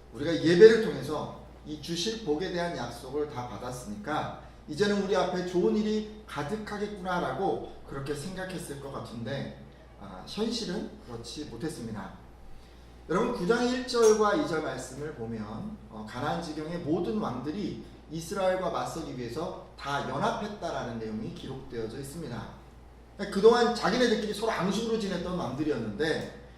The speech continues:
갑자기 이 이스라엘이 확 들어오니까 이 이스라엘과 싸우기 위해서 자기네들끼리 막 다 이렇게 하나가 된 거예요. 뭉친 거예요. 이렇게 가나안 모든 족속들이 연합해서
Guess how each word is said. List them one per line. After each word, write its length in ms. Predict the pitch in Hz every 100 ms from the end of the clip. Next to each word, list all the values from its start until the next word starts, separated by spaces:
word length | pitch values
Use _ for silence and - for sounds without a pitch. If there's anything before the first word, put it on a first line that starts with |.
| - -
갑자기 440 | - 139 226 226 247
이 220 | 202 202
이스라엘이 680 | 190 - 214 196 180 214 -
확 200 | - -
들어오니까 800 | - 170 - - 170 180 - - - -
이 160 | 180 180
이스라엘과 540 | 180 208 190 185 175
싸우기 420 | 170 214 226 170
위해서 200 | 143 175
자기네들끼리 680 | 180 - 202 214 175 143 175
막 280 | 147 131 -
다 60 | - - -
이렇게 140 | 185 185
하나가 360 | 233 233 202
된 160 | - 120
거예요. 180 | 117 - -
뭉친 360 | 175 175 208
거예요. 180 | - - - - - - - - - - - - - - -
이렇게 260 | - 208 233
가나안 420 | 180 202 226 226
모든 300 | 202 220 233
족속들이 680 | 196 - 214 214 196 202 202
연합해서 960 | 156 196 196 156 135 131 143 113 214